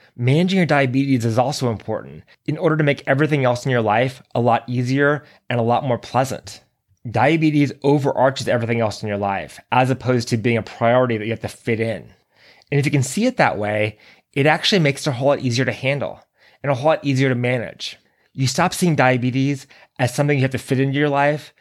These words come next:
and you start seeing managing diabetes as something that makes your life a lot more flavorful.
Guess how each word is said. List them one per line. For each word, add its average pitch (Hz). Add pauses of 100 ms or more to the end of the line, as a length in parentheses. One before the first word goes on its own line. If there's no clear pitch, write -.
(260)
and 135
you 135
start 156
seeing 165
managing 135
diabetes 127 (360)
as 123
something 147
that 135
makes 135
your 131
life 120
a 113
lot 110
more 120
flavorful. 117